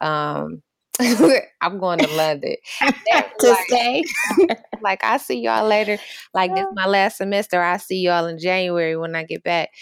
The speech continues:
Speaker 1: And they were like, "Yeah, okay, girl. Okay, girl." And so after, um, I had to work this job, girl, I went back to Flint, worked this job that was paying five dollars an hour at the time. And the first thing I did was save my money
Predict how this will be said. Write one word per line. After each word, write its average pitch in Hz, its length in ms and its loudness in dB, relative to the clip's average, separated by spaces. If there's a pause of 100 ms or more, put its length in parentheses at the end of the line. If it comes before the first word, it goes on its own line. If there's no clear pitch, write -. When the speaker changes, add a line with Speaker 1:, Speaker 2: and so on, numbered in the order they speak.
(240)
Speaker 1:
And 202 100 -8
they 427 60 -4 (100)
were 311 60 -2
like, 170 340 0
"Yeah, 480 540 -2
okay, 277 260 0
girl. 262 400 0
Okay, 262 260 -4
girl." 196 420 -2 (340)
And 190 100 -2
so 170 400 -2
after, 175 680 -4
um, 165 580 -10 (760)
I 190 100 -2
had 165 340 0 (240)
to 165 180 0
work 170 300 2
this 151 180 -2
job, 156 320 0
girl, 170 100 0
I 175 140 2 (160)
went 185 200 -2
back 196 220 0
to 208 100 -4
Flint, 160 440 -4
worked 156 240 -2
this 170 180 -2
job 147 360 0
that 156 100 0
was 160 160 -6
paying 147 260 -4
five 139 260 2
dollars 185 320 2
an 185 120 -2
hour 160 240 0
at 156 160 -2
the - 80 -10
time. 143 520 -2 (460)
And 165 80 -4
the 165 120 -6
first 180 220 2
thing 185 120 -2 (160)
I 160 140 -4
did 160 220 2
was 151 160 -6
save 160 240 0
my 156 160 -4
money 151 540 -4